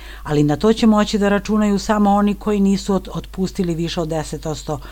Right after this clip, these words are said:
radnika, naveo je predsednik Vučić. Preduzetnicima, mikro i malim preduzećima će biti odloženo plaćanje poreza i doprinosa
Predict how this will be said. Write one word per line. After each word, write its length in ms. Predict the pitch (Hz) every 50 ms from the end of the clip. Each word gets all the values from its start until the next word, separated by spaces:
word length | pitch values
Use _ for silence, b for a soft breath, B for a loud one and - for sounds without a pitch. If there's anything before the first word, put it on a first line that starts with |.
| B B B B B B
radnika, 680 | B 170 175 185 180 185 185 190 196 196 190 - - 202
naveo 460 | 185 170 151 131 127 123 127 127 127
je 140 | 131 131 127
predsednik 600 | - - 139 123 120 - - 131 127 131 131 -
Vučić. 400 | 135 123 117 - 127 - - - - B B B B B B B B
Preduzetnicima, 920 | B 165 170 170 156 156 170 151 185 175 - 175 185 185 - - 185 190 190
mikro 320 | 185 175 156 143 - 165 160
i 40 |
malim 320 | 156 165 156 151 156 156 143
preduzećima 720 | 135 151 139 139 143 143 165 196 202 202 - - 196 202 190
će 180 | 190 - 185
biti 380 | 156 170 160 - - - 175 160 -
odloženo 540 | - 185 190 196 208 196 170 208 196 196
plaćanje 500 | 190 - 208 196 196 196 - 208 190 190
poreza 460 | 185 - 208 202 190 190 190 175 175 190
i 60 | 180
doprinosa 640 | 180 196 190 - - 190 190 185 175 - - 180